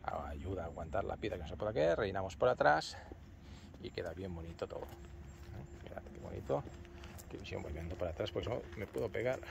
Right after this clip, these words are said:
una buena castaña. Mirad aquí. Y como se ve de limpio el bosque, realmente son unas vistas preciosas. Y aquí veis, y aquí también, todo este muro de aquí.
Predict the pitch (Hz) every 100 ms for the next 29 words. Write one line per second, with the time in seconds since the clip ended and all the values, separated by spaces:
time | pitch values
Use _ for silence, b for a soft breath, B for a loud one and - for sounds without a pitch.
0 | B 135 113 113 98 - - - - -
1 | - B B B B - - - - -
2 | 156 - B B B B B B B -
3 | B B B - - 90 82 101 107 90
4 | 90 76 73 101 - 135 135 B B B
5 | - 80 101 - 120 - - B B B
6 | B B B B B B - - 110 87
7 | 104 - 101 - - - 107 - - -
8 | B B B B - - - 90 123 135
9 | - - 104 95 101 95 113 156 - -
10 | - - 87 92 98 95 - 180